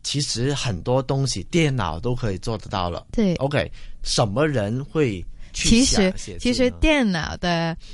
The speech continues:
Speaker 2: 呃，做出来的一些美术的，
Speaker 1: 嗯，字。
Speaker 2: 呃，画面或是字，
Speaker 1: 嗯。
Speaker 2: 是取代不了手写的字。
Speaker 1: 嗯。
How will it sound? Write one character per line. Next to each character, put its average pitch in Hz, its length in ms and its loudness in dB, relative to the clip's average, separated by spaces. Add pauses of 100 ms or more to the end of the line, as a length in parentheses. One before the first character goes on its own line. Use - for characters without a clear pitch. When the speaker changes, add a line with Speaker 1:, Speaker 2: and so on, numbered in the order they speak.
(160)
Speaker 2:
呃， 170 160 -2
做 285 300 4
出 - 180 0
来 233 240 0
的 160 220 0
一 185 140 -2
些 226 280 0
美 202 280 0
术 160 300 -2
的， 160 600 2
Speaker 1:
嗯， - 120 -6
字。 - 120 -4
Speaker 2:
呃， 165 160 2
画 240 280 4
面 208 300 2
或 185 160 0
是 185 240 -2 (100)
字， 214 300 2
Speaker 1:
嗯。 - 60 -4 (240)
Speaker 2:
是 208 400 2 (340)
取 165 400 -2
代 190 320 0
不 - 180 4
了 196 380 -2
手 - 440 -2
写 - 300 2
的 139 120 -4
字。 - 260 -6
Speaker 1:
嗯。 120 180 0